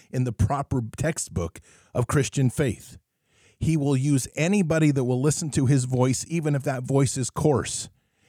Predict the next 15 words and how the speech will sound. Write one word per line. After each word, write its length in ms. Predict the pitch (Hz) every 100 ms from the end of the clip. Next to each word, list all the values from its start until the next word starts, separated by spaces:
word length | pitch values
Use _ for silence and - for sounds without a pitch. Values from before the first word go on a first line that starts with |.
| _ _ -
because 340 | 127 - 131 110
right 320 | 120 165 165
now 260 | 147 135
he's 300 | - 143 117
moving 460 | 95 110 180 160 147
his 240 | 139 127
people, 460 | - 139 131 73 73
and 160 | 110 113
if 80 |
they 140 | 139 127
will 140 | 120
put 280 | 110 127 - -
eyes 340 | 143 180 156
on 220 | 160 151
him, 380 | 131 143 92 73